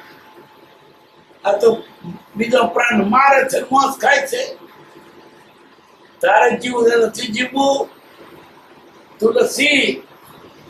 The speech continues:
હાય ગરીબ કી, કપૂર ખાલી જાય,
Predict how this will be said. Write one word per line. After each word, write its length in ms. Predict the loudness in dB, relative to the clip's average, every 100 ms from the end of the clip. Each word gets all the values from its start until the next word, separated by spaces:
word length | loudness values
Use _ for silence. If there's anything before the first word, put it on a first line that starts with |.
| -20 -4
હાય 420 | 2 4 6 4
ગરીબ 320 | 4 0 4
કી, 580 | 4 4 0 0 -2 -8 -20 -20 -20 -20 -20 -20 -20 -20 -20 -20 2
કપૂર 460 | 4 4 4 4 2
ખાલી 420 | 2 4 2 4
જાય, 440 | 4 6 4 0